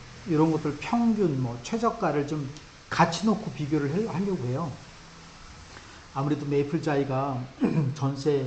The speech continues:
뭐, 매매 전세, 월세 매물이 많이 나와 있고 지금 입주장이고 소유주분들도, 어, 뭐라고 해야 되나, 음, 어떤 분들은 또 다급하게 또 전세, 월세를 찾는 분들이 계시니까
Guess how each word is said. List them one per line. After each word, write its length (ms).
뭐, 240
매매 320
전세, 320
월세 400
매물이 300
많이 240
나와 260
있고 560
지금 320
입주장이고 920
소유주분들도, 1120
어, 420
뭐라고 280
해야 80
되나, 200
음, 160
어떤 260
분들은 600
또 100
다급하게 600
또 260
전세, 300
월세를 340
찾는 240
분들이 220
계시니까 720